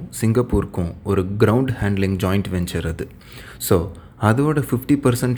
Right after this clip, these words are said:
ஷேரும் விற்கிறதுக்கு பிளான் பண்ணாங்க. கூடவே ஒரு கிடுக்கு புடியும் போட்டாங்க. முப்பத்தி மூணாயிரம் கோடி கடனையும் சேர்த்து அந்த ஓனர் செட்டில் பண்ணணும் அப்படின்னு. But யாருமே அதுக்கு இன்ட்ரெஸ்ட் காட்டல வாங்குறதுக்கு.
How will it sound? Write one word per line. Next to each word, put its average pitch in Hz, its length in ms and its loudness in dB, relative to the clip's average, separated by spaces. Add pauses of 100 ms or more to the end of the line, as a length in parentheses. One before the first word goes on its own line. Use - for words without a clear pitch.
ஷேரும் 98 460 2
விற்கிறதுக்கு 98 580 0
பிளான் 90 280 0
பண்ணாங்க. 82 360 0 (500)
கூடவே 156 540 4 (100)
ஒரு 101 220 0
கிடுக்கு 107 260 0
புடியும் 95 380 -2
போட்டாங்க. 82 380 -4 (640)
முப்பத்தி 127 440 -2
மூணாயிரம் 104 580 0
கோடி 107 420 0
கடனையும் 92 600 0
சேர்த்து 131 440 -2
அந்த 101 140 0
ஓனர் 95 420 2
செட்டில் 92 340 0
பண்ணணும் 85 400 -2
அப்படின்னு. 82 400 -6 (540)
But 92 200 0 (180)
யாருமே 110 500 4
அதுக்கு 98 320 -2
இன்ட்ரெஸ்ட் 92 400 -4
காட்டல 90 400 -4 (120)
வாங்குறதுக்கு. 87 560 -2